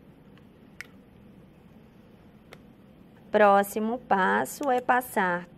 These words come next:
todos os dentes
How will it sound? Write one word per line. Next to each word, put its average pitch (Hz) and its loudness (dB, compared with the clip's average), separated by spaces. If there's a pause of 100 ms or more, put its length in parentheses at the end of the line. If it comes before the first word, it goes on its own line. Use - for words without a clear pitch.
(160)
todos 349 4
os 320 -4
dentes 220 -4